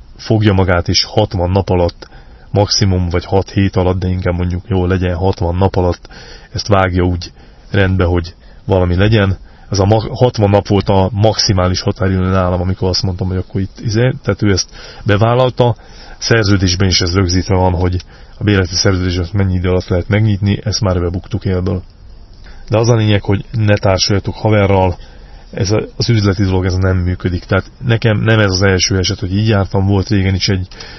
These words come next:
ö, vállalkozásom, ahol tulajdonképpen arra kellett rájönnöm, hogy a társam baszik az egészre, be se jár, tehát mindent én szervezek, én hozom az ügyfeleket, akkor mi a faszért felezzünk, tehát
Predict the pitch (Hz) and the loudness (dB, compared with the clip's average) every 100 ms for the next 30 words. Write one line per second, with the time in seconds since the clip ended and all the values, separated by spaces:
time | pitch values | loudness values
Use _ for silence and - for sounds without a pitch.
0 | - - - 104 95 95 107 101 92 101 | -18 -10 -2 2 2 2 2 2 0 0
1 | 98 92 104 95 90 92 90 - - - | 0 0 0 0 2 0 -2 -4 -18 -20
2 | - - 107 98 95 92 95 - 95 92 | -20 -8 -2 0 0 0 -2 0 0 0
3 | 90 92 - 95 92 92 92 90 - 90 | 0 -2 0 0 2 0 -2 -4 -2 -4
4 | - 104 90 90 90 - 101 95 90 90 | -2 -4 -2 -2 -2 -2 -4 -4 -2 -4
5 | - 92 90 - 95 90 87 98 87 98 | -4 -2 -2 -2 -2 -4 -4 -6 -2 0
6 | 92 87 101 98 - 98 90 95 95 92 | 0 -2 -2 -2 0 0 0 -2 0 0
7 | 90 85 98 - 101 95 98 - - - | -2 -2 -4 0 0 0 -2 -4 -14 -20
8 | - - 92 92 85 90 - 92 - 90 | -20 -8 -4 -2 -2 -4 -2 -4 -2 -2
9 | 90 90 90 - 90 90 | -2 -2 -4 0 0 0